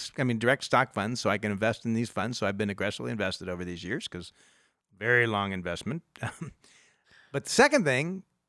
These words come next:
maybe even more important, is this was a contract that was designed just for people that were in the financial services industry where the, the company stripped out a lot of their costs.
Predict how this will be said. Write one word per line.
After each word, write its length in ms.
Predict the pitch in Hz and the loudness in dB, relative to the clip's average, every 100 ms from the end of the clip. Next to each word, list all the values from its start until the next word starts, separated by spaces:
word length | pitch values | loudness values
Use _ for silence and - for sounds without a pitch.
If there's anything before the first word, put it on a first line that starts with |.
| _ _ | _ _
maybe 220 | 135 131 | 0 2
even 160 | 131 117 | 4 4
more 120 | 131 | 4
important, 520 | 127 110 98 101 117 | 4 2 0 0 -6
is 320 | - 120 104 - _ _ _ _ | -4 -2 -2 -10 _ _ _ _
this 220 | 165 - | -2 0
was 160 | 190 147 | 2 2
a 80 | |
contract 500 | 139 156 165 - 143 | 4 4 4 6 4
that 100 | - | 4
was 140 | 127 113 | -2 0
designed 600 | 113 107 131 135 127 113 | -2 0 2 2 0 -4
just 240 | 117 139 147 | 2 2 4
for 120 | 131 | 0
people 320 | - 143 127 | 0 2 4
that 180 | 117 113 | 4 4
were 140 | 117 | 4
in 80 | 120 | 2
the 40 | 110 | 2
financial 380 | - 113 104 | 0 -2 -2
services 460 | 104 139 131 104 92 | -2 -2 -2 -6 -6
industry 360 | 90 90 95 98 | -6 -4 -2 0
where 200 | 107 110 | 0 0
the, 180 | 101 101 _ | -2 -4 _
the 80 | 117 | -8
company 520 | - - - 110 107 - - _ | 0 2 2 0 -2 -8 -20 _
stripped 400 | - - 147 139 | 0 2 4 6
out 160 | 123 | 4
a 60 | 117 | 4
lot 180 | 120 117 | 2 2
of 60 | |
their 120 | 107 107 | 2 -2
costs. 680 | - 190 - - - - | 4 4 4 -6 -10 -10